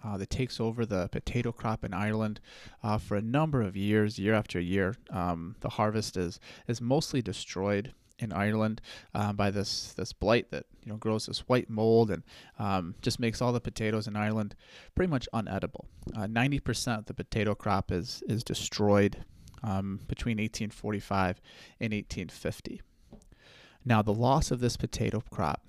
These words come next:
um, is going to lead to the Irish potato famine.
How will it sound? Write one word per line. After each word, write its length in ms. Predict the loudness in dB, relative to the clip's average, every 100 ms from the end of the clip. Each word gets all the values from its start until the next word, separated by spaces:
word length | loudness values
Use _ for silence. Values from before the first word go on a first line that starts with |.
| -20 -18 -4
um, 300 | -2 0 -2
is 160 | -4 -4
going 240 | -4 -2
to 120 | -4
lead 360 | -2 0 0 -2
to 440 | -2 0 -2 -4 -4
the 100 | 0
Irish 380 | 2 2 0 -6
potato 400 | -8 -6 -6 -6
famine. 560 | -8 -8 -6 -8 -14